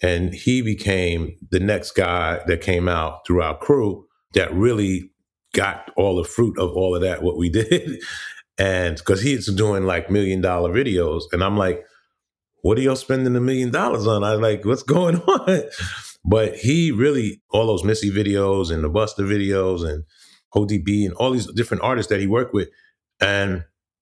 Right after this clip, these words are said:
everything that we did led up to that. And I feel like that's what it was for. That's what it was all about. And the same thing goes for now. Like, you talked about Napster, you know, like, we used to go to record stores back in the days,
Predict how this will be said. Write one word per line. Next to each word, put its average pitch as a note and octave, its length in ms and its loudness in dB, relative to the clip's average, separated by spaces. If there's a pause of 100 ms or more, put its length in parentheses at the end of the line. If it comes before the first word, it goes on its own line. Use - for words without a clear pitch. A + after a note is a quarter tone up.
(260)
everything C#3 340 2
that A2 160 2
we A2 140 2
did G#2 340 2
led G2 180 4
up F2+ 160 0
to D2 100 -2
that. D#2 320 -4 (420)
And F#2+ 160 2
I F#2 60 0
feel F#2+ 220 0
like F2+ 300 -2
that's G2 260 0
what F2+ 140 2
it F2+ 40 2
was E2 160 -2
for. D2+ 360 -4
That's F#2 200 -2
what F#2+ 100 0
it E2 60 -2
was D#2+ 140 -2
all D#2+ 180 0
about. D#2+ 300 -4 (480)
And F#2 100 0
the F#2+ 60 -2
same A2 260 0
thing G#2+ 200 0
goes F#2+ 260 0
for G2+ 140 -2
now. F#2 320 0
Like, E2 320 -2 (340)
you F#2 100 2
talked F#2+ 240 0
about F2 220 0
Napster, F#2 600 0 (440)
you A2 80 2
know, F#2+ 140 2
like, F2+ 380 -2 (320)
we A2 60 4
used B2+ 100 2
to C3+ 60 -2
go B2 120 4
to F#2 80 0
record G2 300 0
stores D#2+ 480 0
back E2+ 300 -2
in D#2+ 80 0
the D#2 60 0
days, D2 520 -4